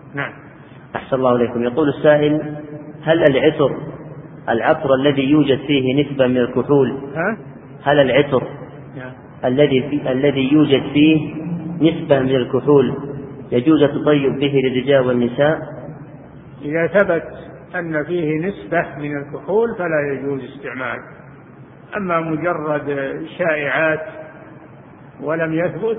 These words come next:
Speaker 1: فهذا الأصل الإباحة والحمد لله. نعم.
Speaker 2: أحسن الله إليكم. يقول السائل: ما حكم مداومة الإمام على قول:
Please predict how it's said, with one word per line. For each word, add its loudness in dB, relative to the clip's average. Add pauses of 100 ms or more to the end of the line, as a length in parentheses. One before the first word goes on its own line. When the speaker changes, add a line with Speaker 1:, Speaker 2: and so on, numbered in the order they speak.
(120)
Speaker 1:
فهذا -2
الأصل -6
الإباحة -2
والحمد -6
لله. -8 (540)
نعم. -8 (840)
Speaker 2:
أحسن 2
الله 4
إليكم. 0
يقول 0
السائل: 4 (640)
ما 6
حكم 2 (420)
مداومة 6
الإمام 4
على 2
قول: 4